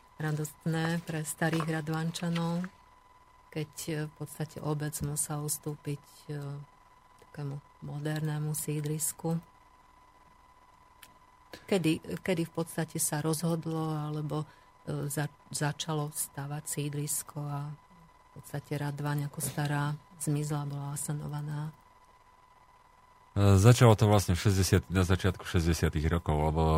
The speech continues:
Speaker 2: Banská Bystrica vlastne sa predpokladalo, že sa vytvorí ako krajské centrum,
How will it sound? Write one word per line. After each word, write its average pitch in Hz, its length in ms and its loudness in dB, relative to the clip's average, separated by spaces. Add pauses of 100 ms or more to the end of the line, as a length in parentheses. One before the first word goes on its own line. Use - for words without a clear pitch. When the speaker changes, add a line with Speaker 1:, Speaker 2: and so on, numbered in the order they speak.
(140)
Speaker 2:
Banská 85 380 4
Bystrica 87 460 6
vlastne 80 260 2
sa 80 100 0
predpokladalo, 78 640 2
že 73 120 0
sa 76 120 -2
vytvorí 76 420 2
ako - 220 -2
krajské 82 400 4
centrum, - 440 2